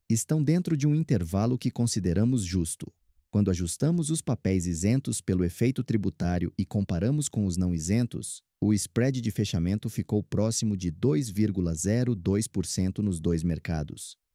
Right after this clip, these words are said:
Para a pessoa física, os isentos continuam relativamente interessantes, mas, como o fluxo ainda é negativo,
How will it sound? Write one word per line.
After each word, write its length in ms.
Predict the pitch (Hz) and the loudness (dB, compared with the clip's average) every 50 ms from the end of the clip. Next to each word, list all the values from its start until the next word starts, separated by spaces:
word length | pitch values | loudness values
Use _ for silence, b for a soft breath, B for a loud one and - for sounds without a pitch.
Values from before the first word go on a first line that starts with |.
| _ _ _ | _ _ _
Para 140 | - 87 87 | -2 -2 -2
a 320 | 85 - - 135 127 135 | -2 -2 -2 -2 -2 0
pessoa 400 | - - 92 85 - 95 85 82 | -2 -2 -4 -2 -2 -2 -2 -4
física, 680 | 76 - - 131 143 101 98 - - - - - 117 - - _ _ _ | -2 0 2 2 2 2 0 -4 -6 -8 -10 -10 -10 -14 -18 _ _ _
os 180 | - 110 117 123 | -2 0 0 2
isentos 500 | 147 120 92 104 117 131 131 - 131 - | 2 2 2 2 0 0 0 -2 -6 -4
continuam 600 | - - 117 110 - 101 95 107 120 123 117 110 | -2 -2 -2 -2 0 0 2 2 2 2 2 0
relativamente 800 | 101 123 156 160 160 - - 107 104 87 90 95 101 - - 104 | 0 0 0 -2 -2 -4 -4 -2 0 0 2 0 0 0 -2 -4
interessantes, 920 | 98 - 98 90 87 - - 101 87 80 80 - - - - - - - _ _ _ _ - | -2 0 0 0 0 0 0 0 -2 -2 -4 -6 -10 -10 -10 -10 -12 -12 _ _ _ _ 0
mas, 480 | 87 98 104 120 143 147 - - - - _ _ _ _ - | 2 2 2 2 0 -2 -4 -6 -8 -10 _ _ _ _ -2
como 240 | - 170 180 185 | 0 2 2 2
o 40 | 151 | 2
fluxo 480 | 113 - - 123 143 139 - - - 95 | 2 2 2 2 2 2 0 -2 -2 0
ainda 260 | 87 92 95 82 90 | 0 2 2 0 0
é 80 | 90 90 | 0 0
negativo, 720 | 92 87 80 82 78 - - 151 147 117 98 82 - | 0 0 -2 -2 -4 0 2 2 2 2 0 -4 -10